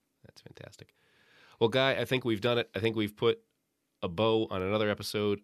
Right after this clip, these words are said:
of Greens with Envy. My thanks again to Guy Cipriano, the ma-, uh, editor-in-chief of Golf Course Industry Magazine. My thanks to our sponsor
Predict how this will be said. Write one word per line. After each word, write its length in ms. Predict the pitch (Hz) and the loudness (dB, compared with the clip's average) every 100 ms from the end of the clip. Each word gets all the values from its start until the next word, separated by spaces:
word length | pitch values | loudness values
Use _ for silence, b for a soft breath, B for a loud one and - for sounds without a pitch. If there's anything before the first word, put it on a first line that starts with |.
| - | -8
of 160 | 82 | -10
Greens 560 | 92 107 117 117 113 - - | -6 -4 -4 -4 -6 -8 -8
with 160 | 95 - | -10 -6
Envy. 360 | 120 113 113 107 | -4 -4 -4 -2
My 160 | 92 | -2
thanks 380 | 92 120 113 - | -2 -2 -2 -4
again 440 | 87 107 117 113 107 | -4 0 0 -2 -6
to 120 | 87 | -8
Guy 320 | 80 104 104 | -4 -2 -2
Cipriano, 800 | 98 92 - 87 98 107 104 101 | -4 -10 -8 -2 0 0 -2 -4
the 420 | 101 82 78 76 _ - | -6 -10 -10 -12 _ -16
ma-, 80 | 92 - | -14 -12
uh, 220 | 85 82 - | -12 -12 -8
editor-in-chief 800 | 127 139 139 - 147 - - - _ - | -6 -6 -8 -8 -8 -10 -16 -20 _ -20
of 120 | 80 | -12
Golf 260 | 85 87 - | -8 -8 -6
Course 360 | 92 87 - - | -6 -6 -8 -8
Industry 380 | 104 92 - 78 | -6 -6 -6 -4
Magazine. 500 | 92 123 113 117 110 b b b b | 0 0 0 -4 -4 b b b b
My 120 | 113 | -2
thanks 340 | 107 135 135 - | 0 0 0 -2
to 180 | 135 131 | -4 -2
our 140 | 120 | -4
sponsor 560 | - 151 196 - 78 | -2 -2 0 0 -2